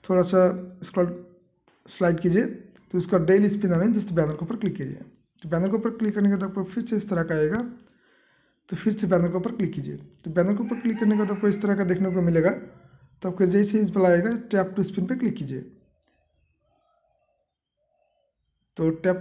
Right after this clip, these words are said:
to spin पे क्लिक करने के बाद आपको जो कुछ भी मिला है आंसर नाउ पे क्लिक कीजिए। तो आंसर नाउ पे क्लिक करने के बाद एक क्वेश्चन दिखाई देगा, ये क्वेश्चन का जो आंसर ऑप्शन नंबर टू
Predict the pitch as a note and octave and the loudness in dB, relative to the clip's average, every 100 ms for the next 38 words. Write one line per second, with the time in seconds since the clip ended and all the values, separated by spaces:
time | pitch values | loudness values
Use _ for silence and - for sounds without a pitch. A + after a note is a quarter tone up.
0 | - A#3+ - A#3 G#3+ A3+ G#3+ G#3+ G3+ G3+ | -4 -2 -2 -2 -2 0 -2 2 2 2
1 | G3 F3+ F#3+ E3 G#3 A3+ F#3+ F#3 E3 F3 | 0 -2 -2 0 0 0 2 2 2 2
2 | A3+ F3 D#3+ E3 E3+ A#3+ A#3 E3 C#3 C3 | 0 -2 0 0 0 -2 -4 -6 -8 -10
3 | B2 - _ _ _ _ _ _ _ E3 | -12 -18 _ _ _ _ _ _ _ -2
4 | D#3+ E3+ G#3 A#3+ A#3 A3+ A3+ A3 G#3+ G#3 | 0 2 2 2 2 0 -2 0 2 4
5 | G#3 G3+ F#3+ - G#3+ G3+ A3 F#3+ F3 D#3+ | 4 2 0 0 -2 0 0 2 4 2
6 | D#3+ F3+ F#3+ - G#3+ G#3 G#3 G3 F3 E3+ | 2 2 0 0 -4 -2 -6 -2 2 2
7 | F3 E3+ E3 E3+ D#3+ D3+ D3+ - A#3+ | 2 0 0 -2 -4 -4 -6 -2 0